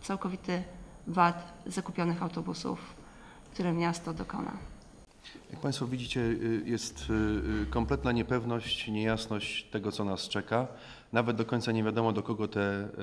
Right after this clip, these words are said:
Speaker 2: y, ulgi trafią, bo radni napisali, że do osoby dorosłej wraz z dziećmi,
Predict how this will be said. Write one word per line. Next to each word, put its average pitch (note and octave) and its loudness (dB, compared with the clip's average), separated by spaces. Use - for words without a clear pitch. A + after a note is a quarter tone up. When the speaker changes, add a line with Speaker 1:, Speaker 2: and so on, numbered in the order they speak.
Speaker 2:
y, - -4
ulgi G#2 0
trafią, G2+ 4
bo G2+ -2
radni G#2 2
napisali, G2+ 0
że G2+ -2
do G2+ 0
osoby G2+ 0
dorosłej G2+ 2
wraz F#2+ -2
z G2 -6
dziećmi, G2+ 0